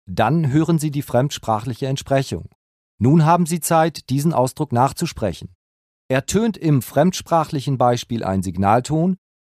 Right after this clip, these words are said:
kann an dieser Stelle eine passende Vokabel eingesetzt werden.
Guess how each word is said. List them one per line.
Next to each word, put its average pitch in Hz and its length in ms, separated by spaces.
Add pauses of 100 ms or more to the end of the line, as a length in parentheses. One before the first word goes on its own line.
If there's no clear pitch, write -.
(100)
kann 135 160
an 123 100
dieser 147 300
Stelle 180 440
eine 127 180
passende 151 440
Vokabel 127 400
eingesetzt 127 680
werden. 82 340